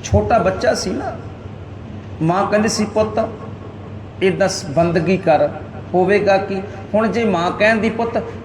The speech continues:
ਜਨਮ ਮਰਨ ਤੋਂ ਮੁਕਤ ਹੋਏਗਾ," ਤੇ ਅੱਠ ਸੱਤ ਸਾਲ ਦੇ ਬੱਚੇ ਨੂੰ ਕੀ ਪਤਾ ਜਨਮ ਮਰਨ ਤੋਂ ਮੁਕਤੀ ਕੀ ਹੁੰਦੀ ਹੈ?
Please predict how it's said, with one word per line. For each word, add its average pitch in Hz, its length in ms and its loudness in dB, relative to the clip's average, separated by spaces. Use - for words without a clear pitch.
ਜਨਮ 202 320 4
ਮਰਨ 214 220 6
ਤੋਂ 220 160 0
ਮੁਕਤ 202 340 2
ਹੋਏਗਾ," 175 540 4
ਤੇ 233 80 2
ਅੱਠ - 360 0
ਸੱਤ - 240 0
ਸਾਲ 220 220 4
ਦੇ 220 100 2
ਬੱਚੇ 214 260 2
ਨੂੰ 208 120 2
ਕੀ 220 200 0
ਪਤਾ 214 300 2
ਜਨਮ 190 280 4
ਮਰਨ 180 200 2
ਤੋਂ 190 140 0
ਮੁਕਤੀ 175 320 0
ਕੀ 185 220 -2
ਹੁੰਦੀ 151 300 -4
ਹੈ? - 80 -10